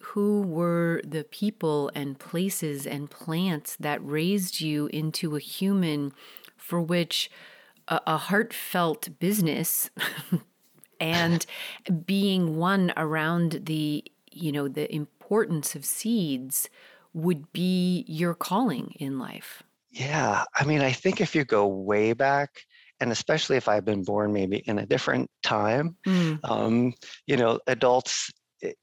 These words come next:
Speaker 2: in my life would have been like, "Okay, this child knows how to talk to plants and listen to plants. Let's, let's put this child with someone who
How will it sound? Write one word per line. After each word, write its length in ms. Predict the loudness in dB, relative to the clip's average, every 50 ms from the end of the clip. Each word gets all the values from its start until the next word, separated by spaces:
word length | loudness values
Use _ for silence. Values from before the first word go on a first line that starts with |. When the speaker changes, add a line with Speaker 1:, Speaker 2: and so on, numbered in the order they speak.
| _
Speaker 2:
in 140 | 0 2 2
my 140 | 2 4 4
life 340 | 4 4 4 2 0 0 -2
would 120 | -2 -2
have 100 | 0 0
been 180 | 0 2 2 2
like, 320 | 2 2 2 0 -2 -6 -16 -20 -20 -20 -20 _ _ _ _ _ _ _ _ 0
"Okay, 400 | 0 0 2 0 0 0 0 -2
this 320 | -2 -2 -2 -2 -2 -2
child 640 | -2 -2 0 2 2 2 2 2 0 0 -2 -6 -14 -16 _ _ -20 _ _ _ _ _ _ _ _ _ _ _ _ _ _ _ _ _ _ _ _ _ _ _ _ _ _ _ _
knows 280 | -4 -2 0 0 0 2
how 120 | 0 0
to 100 | 0 0
talk 280 | 0 0 0 0 0 -2
to 80 | -6
plants 380 | -6 -4 -2 -2 0 -2 -2 -4
and 120 | -2 0 2
listen 280 | 2 0 0 -2 -4 -2
to 100 | -2 -4
plants. 500 | 0 0 2 4 4 2 0 -2 -8 -14 -6 _
Let's, 520 | 0 4 4 4 4 2 -2 -8 -8 -8 -10 -12 -12 -12 -12 -2 0
let's 220 | 0 0 0 -2
put 260 | -2 0 0 0 4
this 180 | 2 2 2 2
child 380 | 0 2 4 4 4 4 4
with 100 | 2 -2
someone 360 | -2 0 0 2 2 0 0 -2
who 480 | -2 -2 0 0 2 2 0 -2 -4